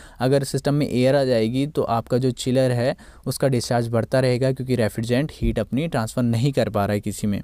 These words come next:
तो ये चार पॉइंट हो सकते हैं commonly और देखे भी जा सकते हैं किसी चिलर के अंदर, जिससे कि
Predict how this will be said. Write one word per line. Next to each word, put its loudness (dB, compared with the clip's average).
तो 2
ये 2
चार 0
पॉइंट 2
हो 2
सकते -2
हैं 2
commonly 2
और 0
देखे 0
भी 2
जा 2
सकते -2
हैं 0
किसी -6
चिलर 2
के -2
अंदर, 2
जिससे 2
कि 0